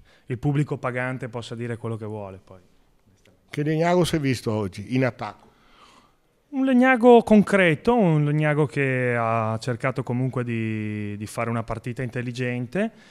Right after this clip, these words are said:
Speaker 1: I primi minuti secondo me abbiamo sofferto un po' perché non trovavamo le distanze, poi invece siamo venuti fuori molto bene e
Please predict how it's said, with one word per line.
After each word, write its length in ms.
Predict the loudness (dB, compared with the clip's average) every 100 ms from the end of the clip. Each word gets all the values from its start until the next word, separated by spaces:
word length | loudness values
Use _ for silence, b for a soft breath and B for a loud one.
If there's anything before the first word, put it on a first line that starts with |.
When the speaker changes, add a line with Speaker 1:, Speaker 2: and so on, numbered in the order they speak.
| B B B B
Speaker 1:
I 100 | -4
primi 260 | 0 2 4
minuti 320 | 4 2 -2
secondo 240 | -4 -2
me 60 | -2
abbiamo 240 | -2 -4
sofferto 440 | -6 -6 -6 -2 -4
un 80 |
po' 180 | 0 -2
perché 220 | -2 -6
non 120 | -4 -4
trovavamo 480 | -4 -2 -2 -2
le 60 | -4
distanze, 580 | -6 -6 -6 -6 -8 -10
poi 160 | -8
invece 320 | -4 -6 -6 -10
siamo 560 | -8 -6 -6 -6 -6
venuti 300 | -6 -6 -8
fuori 260 | -10 -8 -6
molto 280 | -8 -8 -8
bene 540 | -8 -8 -8 -8 -8
e 800 | -8 -8 -10 -10 -10 -10 -12